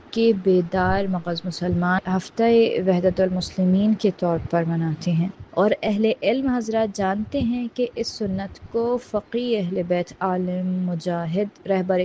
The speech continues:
کبیر انقلاب اسلامی حضرت امام خمینی رحمۃ اللہ علیہ نے قائم کیا تھا تاکہ دنیا بھر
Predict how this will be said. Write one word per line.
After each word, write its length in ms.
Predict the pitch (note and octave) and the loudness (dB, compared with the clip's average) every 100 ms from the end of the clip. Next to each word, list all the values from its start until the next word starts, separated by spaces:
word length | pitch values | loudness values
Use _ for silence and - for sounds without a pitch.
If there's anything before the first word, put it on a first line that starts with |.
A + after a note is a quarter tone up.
| F#3 | -2
کبیر 460 | F#3 F3 G#3+ A#3 G3+ | -8 -6 -2 0 0
انقلاب 540 | F#3+ F#3+ F#3+ F3+ F3+ E3 | -2 -2 -2 0 -2 -6
اسلامی 760 | - F#3+ F3+ E3+ F3 G#3+ B3+ C4+ - - | -8 -6 -4 -4 -4 -4 -6 -8 -18 -4
حضرت 360 | F#3 F3 F#3 G3 | -2 2 0 0
امام 300 | F#3+ F3+ F3 F3 - | -2 -2 -4 -8 -8
خمینی 500 | F3+ F3 F3 G#3 A#3+ | -6 -4 -4 0 2
رحمۃ 320 | G#3 F#3 F#3+ | 2 -2 -4
اللہ 180 | F3+ F3 | -4 -2
علیہ 380 | E3+ E3 E3 E3 | -4 -4 -6 -8
نے 100 | E3 - | -10 -10
قائم 280 | D#3+ D#3 D#3 | -10 -8 -12
کیا 280 | E3+ E3 D#3 | -8 -6 -6
تھا 200 | - - - - - - - - | -8 -14 -14 -20 -20 -20 -20 -4
تاکہ 580 | G3 F3 - A3+ G#3 F3+ _ _ - F3+ | -2 -2 0 0 2 -2 _ _ -12 -2
دنیا 340 | F#3 F#3 F3+ | 0 0 -2
بھر 260 | E3+ F3+ | -2 -2